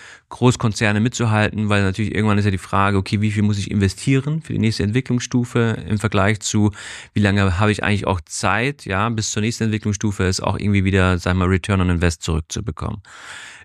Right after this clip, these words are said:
Wie nimmst du das gerade wahr, also auch ihr, wenn ihr sagt, okay, die, die technische Entwicklung, also sowohl was Hörgeräte angeht, wo ihr auch dabei seid, also auch, oder auf der anderen Seite aber auch, was die Möglichkeiten angeht, okay, wie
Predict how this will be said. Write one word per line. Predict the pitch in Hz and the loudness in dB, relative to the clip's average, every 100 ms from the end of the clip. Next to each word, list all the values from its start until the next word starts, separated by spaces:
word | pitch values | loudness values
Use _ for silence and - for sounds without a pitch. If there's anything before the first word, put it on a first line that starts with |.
| - | -20
Wie | - 87 110 131 | -10 -4 2 4
nimmst | 139 131 - | 4 0 -2
du | |
das | 143 131 - - | 0 0 -2 -10
gerade | - 113 110 101 | -2 0 0 0
wahr, | 113 107 | 2 2
also | 107 98 | 0 -2
auch | 98 | -4
ihr, | 90 117 110 | -4 -2 0
wenn | 110 | 0
ihr | 101 | 0
sagt, | 101 98 | 0 -2
okay, | 92 120 113 | -2 0 2
die, | 101 87 | 2 0
die | 95 | -4
technische | - 117 107 104 | 2 2 4 0
Entwicklung, | 90 101 110 104 85 | 0 2 2 0 0
also | 73 95 | 0 0
sowohl | 95 110 110 98 | 0 0 -2 0
was | 101 101 - - - _ | 0 -2 -8 -12 -16 _
Hörgeräte | 104 127 139 131 127 127 - | 2 2 2 0 -2 -4 -4
angeht, | - 120 123 120 120 123 - | -2 0 2 2 2 0 -4
wo | 113 117 | 0 0
ihr | 82 | 0
auch | |
dabei | 113 101 107 110 | -2 0 0 0
seid, | 110 | -2
also | 98 104 | 0 0
auch, | 101 - | 0 -2
oder | 87 | -2
auf | 90 | 0
der | 80 | 2
anderen | 101 | 2
Seite | 104 | 2
aber | 95 - | 0 0
auch, | 98 - | 0 0
was | 98 - - - - - - | -2 -2 -10 -16 -16 -16 -6
die | 113 | 2
Möglichkeiten | 110 110 110 - 107 | 4 4 0 -2 -2
angeht, | 62 101 104 | 0 2 2
okay, | 90 - 104 | 0 0 0
wie | 95 113 | 2 2